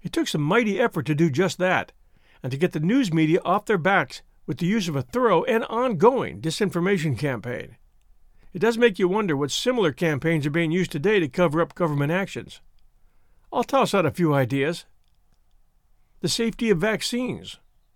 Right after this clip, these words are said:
Climate change. The urgency of climate change. The real need for a huge increase in illegal immigrants. If we care so much, why not allow the entire world to emigrate to the U S? Why stop at just South America?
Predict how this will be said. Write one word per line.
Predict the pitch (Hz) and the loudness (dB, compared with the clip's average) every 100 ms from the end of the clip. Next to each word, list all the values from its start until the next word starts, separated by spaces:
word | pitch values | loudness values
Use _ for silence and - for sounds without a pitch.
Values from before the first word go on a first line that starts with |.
| _ _ _ _ | _ _ _ _
Climate | - 254 196 104 | 2 4 4 2
change. | 147 117 - - - _ _ _ - | -2 -2 -8 -18 -20 _ _ _ -12
The | - | -4
urgency | 254 277 202 190 - 185 | 0 0 0 -2 0 -2
of | 131 | -2
climate | 233 240 165 - | -2 0 0 -2
change. | 135 92 - - _ _ _ _ _ - | -8 -8 -14 -20 _ _ _ _ _ -4
The | 151 | -2
real | 233 277 214 | 2 4 4
need | 247 202 - | 2 -2 0
for | 151 | 0
a | |
huge | 131 277 196 208 | 4 4 2 0
increase | 240 - 185 - | -2 -2 -4 -2
in | 156 | 0
illegal | 156 208 190 220 | 0 2 2 2
immigrants. | 233 120 - - - _ _ _ _ _ _ _ _ _ _ _ - - | -2 -6 -10 -14 -20 _ _ _ _ _ _ _ _ _ _ _ -16 -4
If | 151 | 0
we | 180 - | 0 0
care | 294 269 | 0 0
so | - 220 | 4 4
much, | 208 160 - - _ _ _ - | 4 -2 -6 -14 _ _ _ -4
why | 156 | 0
not | 220 254 | 2 2
allow | 220 214 | 2 2
the | 202 175 | 2 2
entire | 160 226 196 | 2 2 2
world | 165 262 233 | 2 2 2
to | 156 - | 2 2
emigrate | 170 151 170 151 | 2 2 -2 -2
to | |
the | 127 | -2
U | 135 151 | 0 0
S? | - - - - _ _ - | -2 -10 -14 -20 _ _ -12
Why | - 226 | -4 -2
stop | - 240 247 - | -2 0 0 -2
at | 143 | 0
just | 185 - | 0 0
South | 196 180 | -2 -2
America? | 160 226 208 - | -2 -2 -4 -8